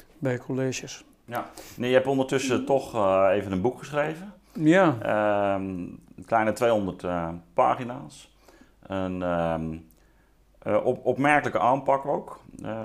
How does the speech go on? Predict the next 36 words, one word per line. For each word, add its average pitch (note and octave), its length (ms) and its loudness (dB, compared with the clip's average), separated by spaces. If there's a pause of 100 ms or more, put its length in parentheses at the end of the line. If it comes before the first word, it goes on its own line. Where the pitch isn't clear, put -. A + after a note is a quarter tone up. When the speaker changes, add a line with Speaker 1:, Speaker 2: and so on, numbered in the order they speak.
(140)
Speaker 2:
een G#2 100 -2
woordenboek D3+ 600 4
eigenlijk. D#3 420 0
Ja, A#2 240 -2
je A2 100 -2
gebru- C#3+ 160 -2
Speaker 1:
Ja. G#2 300 4
Speaker 2:
en G#2+ 200 0
je G2+ 140 0
gebruikt, G2 520 0
eh, F#2 440 0 (180)
je G2 120 -4
beschrijft A#2+ 400 2
de - 100 -10
coronacrisis A2+ 1300 4 (300)
eigenlijk G#2 540 2
in F#2 180 -2
termen G#2+ 440 4
van, E2+ 360 0
ehm, D2+ 260 -4 (360)
ehm, - 260 -6
ja, - 180 2
een F#2+ 60 2
aantal F2 260 2
lemma's. E2 720 0 (420)
En F2+ 400 0
reflecteert, G2+ 720 -2
eh, G#2+ 300 0 (320)
op, - 360 -6
op G#2 200 -8
verschillende G#2 500 -6
van F#2+ 140 -6
die, D#2+ 180 -4
van F#2+ 120 -6
de E2+ 120 -4
thema's. C3+ 600 -4